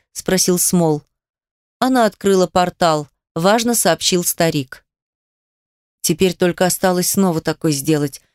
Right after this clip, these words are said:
настороженно, косясь на аборигенов, сказала я. "Мы можем уехать отсюда на машинах. Не стоит рисковать порталами, нет гарантии".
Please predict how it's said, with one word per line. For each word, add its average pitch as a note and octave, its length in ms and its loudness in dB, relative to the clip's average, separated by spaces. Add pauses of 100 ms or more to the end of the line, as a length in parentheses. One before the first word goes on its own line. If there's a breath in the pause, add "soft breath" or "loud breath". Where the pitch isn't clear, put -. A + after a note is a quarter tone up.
(220)
настороженно, G3 800 2
косясь F#3 500 0
на F3+ 140 2
аборигенов, F3 580 0
сказала E3+ 440 0
я. D3+ 340 -2 (760)
"Мы F3 120 2
можем G3 320 2
уехать A#3 400 0
отсюда F#3 400 0
на F3 100 0
машинах. F#3+ 600 -2 (420)
Не C4+ 140 2
стоит C4 360 0
рисковать E3+ 540 0
порталами, E3+ 560 0
нет G3 260 0
гарантии". D#3+ 800 -2